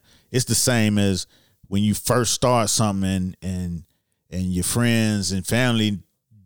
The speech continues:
seemingly don't support it. You know what I'm saying? They don't order shit from you or they don't buy your shit. You get mad. You wanna kick everybody to the curb. You know what I'm saying?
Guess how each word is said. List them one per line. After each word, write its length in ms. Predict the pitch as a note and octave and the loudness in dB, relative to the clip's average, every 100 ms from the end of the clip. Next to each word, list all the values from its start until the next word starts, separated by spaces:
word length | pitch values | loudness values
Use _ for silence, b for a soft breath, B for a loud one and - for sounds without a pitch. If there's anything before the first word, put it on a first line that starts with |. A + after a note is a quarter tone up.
| _ _ _ - | _ _ _ -6
seemingly 640 | - - C3 B2 G#2+ G#2+ | -2 0 2 2 2 0
don't 300 | F2 A2+ A2 | 0 0 0
support 540 | - F#2 - A2 A2 G#2 | -2 -4 0 2 4 2
it. 160 | G2+ F2+ | 0 -2
You 60 | |
know 80 | A2 | -2
what 40 | G#2+ | -2
I'm 40 | |
saying? 240 | - G#2+ G#2+ | -2 -2 0
They 60 | |
don't 200 | A2 G#2+ | 0 0
order 220 | F#2+ G#2+ | 0 0
shit 300 | G2+ - G2+ | 0 0 -2
from 260 | - G#2 G#2 | 0 -2 0
you 220 | G2+ G2 | 0 0
or 40 | G2 | 2
they 60 | |
don't 220 | G#2+ G#2 | 2 0
buy 160 | F2+ G2+ | 0 0
your 140 | G2 | 0
shit. 400 | G2 - G#2 G2+ - b b | 0 0 0 0 -4 b b
You 140 | F2+ G2 | -8 -2
get 220 | G2+ E2+ | 0 0
mad. 340 | F#2+ G2 F#2+ | 0 0 2
You 120 | G2+ | 0
wanna 160 | G2+ F#2+ | 0 -2
kick 240 | - G2+ | -2 -4
everybody 440 | F#2 F#2+ F2+ F#2+ F2+ | -2 -2 -2 -4 -4
to 140 | - | -6
the 80 | F2+ | -8
curb. 580 | - G2 F#2+ F#2+ F2+ F2 _ b b - | -8 -4 -2 0 -2 -6 _ b b -8
You 80 | |
know 80 | G2+ | -4
what 20 | |
I'm 40 | G2 | -2
saying? 380 | G#2+ G2+ G2 | 0 -2 -2